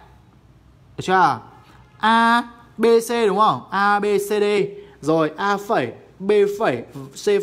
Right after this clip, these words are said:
phẩy và D phẩy. Được chưa? Và người ta sẽ hỏi các bạn là như sau. V một là thể tích của khối lập phương này. Và V hai là thể tích của khối tứ diện. Các bạn nhớ thầy tứ diện nhé. A phẩy là đỉnh, A phẩy là đỉnh. Và A B D là đáy, A B D của đáy. Đây. Đấy,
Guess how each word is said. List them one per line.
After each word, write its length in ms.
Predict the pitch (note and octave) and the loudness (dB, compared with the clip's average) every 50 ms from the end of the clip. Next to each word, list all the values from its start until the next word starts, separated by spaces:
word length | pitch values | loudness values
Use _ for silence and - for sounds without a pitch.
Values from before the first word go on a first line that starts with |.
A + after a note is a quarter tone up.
| G3+ G3 | -2 -2
phẩy 200 | D#3+ B2+ A#2 A2+ - C3 | -4 -4 -4 -8 -12 -8
và 260 | B2 B2+ C3 B2+ C3 E3 | -6 -4 -4 -2 -2 -4
D 40 | E3 D#3+ D#3+ | -4 -4 -2
phẩy. 140 | F3+ D#3 B2+ G#2 - - - - - - _ _ _ _ _ _ - | -2 -4 -4 -6 -10 -18 -20 -20 -20 -20 _ _ _ _ _ _ -14
Được 80 | B2 | -6
chưa? 220 | - F3+ F3+ E3+ C#3 - - - - | -2 0 0 0 0 -4 -12 -12 -4
Và 100 | - G3 | -2 0
người 180 | G#3 G#3+ A3+ A3 | 4 4 4 4
ta 140 | G#3+ C4 C4 | 4 0 -4
sẽ 160 | - C#4+ C#4 | -6 -6 -4
hỏi 340 | C#4 C4 B3 G3 D3 B2 B2+ | -2 -2 -2 -2 -4 -4 -4
các 60 | F#3 | -2
bạn 240 | A3+ B3+ G#3 - E3 | -2 -2 -2 -2 -2
là 120 | E3 D#3 D#3 | -4 -2 -2
như 140 | D#3 F3 | -2 -2
sau. 460 | F#3 F3+ G#3+ G#3 G#3 G3+ G3 - - - - - - | 0 2 2 2 2 2 0 -4 -10 -18 -18 -14 -2
V 120 | F3 A#3+ C4 C4+ | 2 2 2 4
một 180 | C4+ B3 F#3+ - - | 4 4 4 2 0
là 80 | C#3+ - | -6 -4
thể 120 | D3+ B2+ | -4 -4
tích 160 | B2 - - | -4 -4 -2
của 160 | - D3 - - | -2 -2 0 0
khối 100 | E3 E3+ | 0 2
lập 100 | F#3 - G3 | 2 2 2
phương 180 | G3 F#3+ F3 F3 | 2 0 2 0
này. 180 | F3 D#3 - - - - - - - _ _ - - _ | -2 -2 -2 -6 -14 -20 -20 -20 -20 _ _ -20 -18 _
Và 120 | D#3+ F3+ | -4 -4
V 100 | F#3+ F#3+ | 0 2
hai 360 | D4+ D#4+ D#4 D#4 D#4+ E4 D#4+ C#4+ | 2 2 2 2 2 0 0 0
là 80 | A#3 | -2
thể 140 | F#3 E3+ C#3+ | 0 -2 -2
tích 160 | - D4+ - | -2 -2 -2
của 160 | - D#3+ - - | -2 -2 -2 0
khối 140 | E3+ F#3+ F#3 | -2 -2 0
tứ 160 | B3+ A#3+ B3+ B3+ | 2 2 2 2
diện. 180 | D#4+ D#4+ - - | 2 0 -2 -2
Các 60 | - A#3 | -4 -4
bạn 120 | D#3+ D#3+ | -2 0
nhớ 140 | D#3 D#3+ E3 | 0 0 0
thầy 100 | E3+ D#3 | 0 -2
tứ 160 | D#3 D#3 D#3 | -2 -2 -2
diện 180 | E3+ A3+ - E3+ | -2 -2 -4 -6
nhé. 120 | F3+ G#3 G#3 - - - - - - _ | -6 -8 -8 -10 -14 -20 -20 -20 -14 _
A 220 | - B3 B3+ B3+ | -2 0 0 0
phẩy 260 | B3 B3+ B3+ F3+ C3 B2 | 0 -2 -2 -2 -2 -2
là 80 | C3+ | -2
đỉnh, 340 | D3 D3 A#2+ - - - - | -2 -2 -2 -4 -8 -14 -6
A 160 | - E3+ F3+ | -4 -4 -2
phẩy 180 | F3+ - F#3+ C#3 | -2 -2 -4 -4
là 80 | C3 | -2
đỉnh. 200 | B2+ C3+ B2+ B2+ - - - - - | -2 -2 -4 -4 -8 -14 -20 -20 -16
Và 320 | C#3 C#3 E3 D#3+ D#3 D3+ - - | -4 -2 0 0 0 -2 -4 -6
A 240 | A3+ A#3 A#3+ A#3+ A#3+ | -4 -2 -2 0 2
B 60 | A#3 | 2
D 400 | A#3+ A#3+ A#3+ A#3+ A#3+ A3+ G3+ D#3+ | 4 4 4 2 2 0 -4 -8
là 100 | C#3+ C#3 | -8 -6
đáy, 220 | C#3 C3+ D#3 E3+ - - - _ _ | -6 -6 -6 -8 -12 -16 -20 _ _
A 220 | - G3+ G#3 G#3+ G#3+ | -4 0 0 0 2
B 80 | G3+ G#3+ G#3 | 2 2 2
D 20 | G#3 G#3 G3 | 2 2 2
của 60 | D#3+ | 0
đáy. 180 | D3 D3 D#3 D#3+ | -2 -4 -4 -2
Đây. 380 | E3 E3 F3+ F3+ F#3 F3 D#3 C3+ C#3 - - - - _ _ _ - | 0 2 2 4 2 2 0 -2 -6 -12 -20 -20 -20 _ _ _ -8
Đấy, 440 | C3+ B2+ C3+ C#3+ D#3 F3 G#3+ A#3 | -4 -2 0 2 2 2 2 2